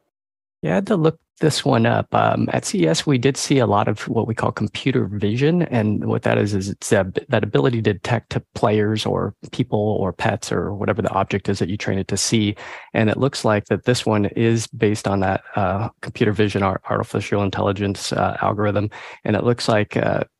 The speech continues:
you can add your own camera. So the, the footage that I was looking at at first, I was, like, unimpressed, but, uh, it is doing the,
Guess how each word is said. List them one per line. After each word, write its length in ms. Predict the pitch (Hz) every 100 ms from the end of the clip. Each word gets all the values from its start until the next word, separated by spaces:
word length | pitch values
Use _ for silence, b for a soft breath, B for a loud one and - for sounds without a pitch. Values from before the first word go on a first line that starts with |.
| - _ -
you 160 | 120 110
can 360 | - 113 110 -
add 340 | 107 107 104
your 220 | 104 101
own 340 | 110 107 104 107
camera. 380 | - 113 107 107
So 140 | -
the, 160 | 101 -
the 100 | 117
footage 260 | 143 127
that 100 | 117
I 80 | 110
was 100 | 104
looking 220 | 110 107
at 140 | 107 101
at 60 |
first, 460 | - 107 110 - - - - - -
I 100 | 101
was, 160 | 98
like, 220 | 98 101 -
unimpressed, 640 | 101 98 - 101 101 -
but, 200 | - 90 - B B B -
uh, 180 | 101 -
it 100 | 110
is 140 | 110
doing 220 | 110 107
the, 200 | 107 101